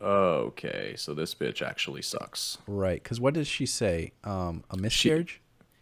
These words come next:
Speaker 1: Yeah, miscarriage. So, like, the story from her is that the baby died, obviously.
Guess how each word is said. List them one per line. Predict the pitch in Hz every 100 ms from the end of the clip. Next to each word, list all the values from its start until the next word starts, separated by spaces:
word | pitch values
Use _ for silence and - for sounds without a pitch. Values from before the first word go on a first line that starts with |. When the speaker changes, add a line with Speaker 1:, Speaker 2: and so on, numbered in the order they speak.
| _ _ _
Speaker 1:
Yeah, | 117 117 95
miscarriage. | 104 110 - 95 90
So, | - 110 104
like, | 123 120
the | 127
story | - 151 143
from | 123 113 107
her | 127 104
is | 95
that | 98 95
the |
baby | 98 95 92
died, | 92 92 92 92 -
obviously. | 92 90 - 85